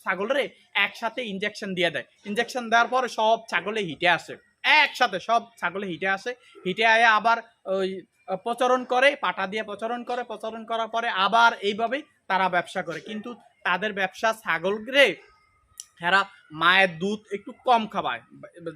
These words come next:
ছাগলের দুধ একটু কম খাওয়ায়, আলাদা দুধ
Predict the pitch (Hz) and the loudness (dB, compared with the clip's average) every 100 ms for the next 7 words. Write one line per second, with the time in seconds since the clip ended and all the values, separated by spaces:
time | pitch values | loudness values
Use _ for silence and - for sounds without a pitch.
0 | 147 - 170 175 233 254 - _ 170 233 | -14 -6 -4 -2 -4 -4 -8 _ -6 -6
1 | 262 220 240 220 202 202 180 160 156 185 | -4 -8 -8 -6 -6 -6 -6 -2 -2 -2
2 | 208 208 175 202 | -4 -6 -6 -10